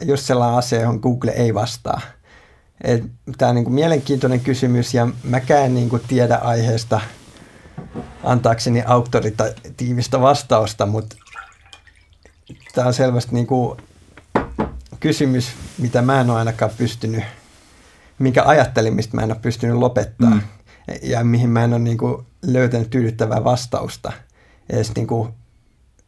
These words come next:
Speaker 1: jotenkin teoreettisesti tai
Speaker 2: Mm.
Speaker 1: puhumattakaan siitä, että niinku löytyisi, löytäisi jonkun, jonkun agendan, jota voisi lähteä toteuttamaan.
Speaker 2: Mm.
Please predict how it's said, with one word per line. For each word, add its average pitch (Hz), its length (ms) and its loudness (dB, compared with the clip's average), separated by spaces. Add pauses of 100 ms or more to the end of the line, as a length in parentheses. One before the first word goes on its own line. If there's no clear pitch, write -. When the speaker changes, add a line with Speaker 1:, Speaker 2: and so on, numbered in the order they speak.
(240)
Speaker 1:
jotenkin 113 340 -2
teoreettisesti 117 1040 0
tai - 220 -6 (140)
Speaker 2:
Mm. 107 220 4 (1040)
Speaker 1:
puhumattakaan 107 520 -2
siitä, 110 240 -4
että 107 180 -8
niinku 110 400 -6
löytyisi, 113 520 -4
löytäisi 117 460 -2
jonkun, 110 300 -2 (1600)
jonkun 127 320 2
agendan, 117 540 2
jota 110 240 0
voisi 127 200 2
lähteä 113 260 0
toteuttamaan. 120 840 0 (160)
Speaker 2:
Mm. 104 240 2